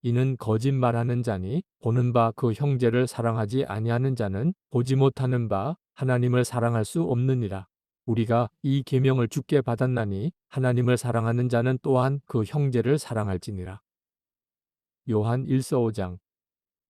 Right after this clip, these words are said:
예수께서 그리스도이심을 믿는 자마다 하나님께로부터 난 자니 또한 나오신 이를 사랑하는 자마다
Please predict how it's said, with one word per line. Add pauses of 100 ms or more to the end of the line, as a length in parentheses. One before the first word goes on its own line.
(240)
예수께서
그리스도이심을
믿는
자마다
하나님께로부터
난
자니 (180)
또한
나오신
이를
사랑하는
자마다